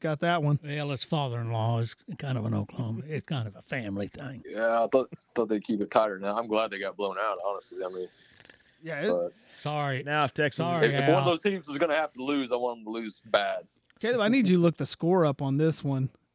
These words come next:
Speaker 1: Um, Florida State minus three and a half versus Louisville. I don't remember what the score was. Did,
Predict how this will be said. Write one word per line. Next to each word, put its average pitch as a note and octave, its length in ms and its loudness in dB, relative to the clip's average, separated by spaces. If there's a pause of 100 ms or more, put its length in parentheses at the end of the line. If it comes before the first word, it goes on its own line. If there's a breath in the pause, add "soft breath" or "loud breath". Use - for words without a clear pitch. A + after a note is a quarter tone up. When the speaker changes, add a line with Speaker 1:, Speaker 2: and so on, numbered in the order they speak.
Speaker 1:
Um, D#3+ 500 2 (340)
Florida A3 320 4
State F#3+ 460 2
minus E3+ 380 2
three F#3 160 6
and E3+ 80 6
a D#3 40 4
half E3 240 2
versus C#3 360 0
Louisville. B2+ 540 0 (140)
I F3+ 60 -6
don't F3+ 100 -4
remember E3 260 0
what D3 120 -2
the - 60 -8
score D#3+ 300 0
was. A2+ 380 -4 (1300)
Did, C#3+ 240 -6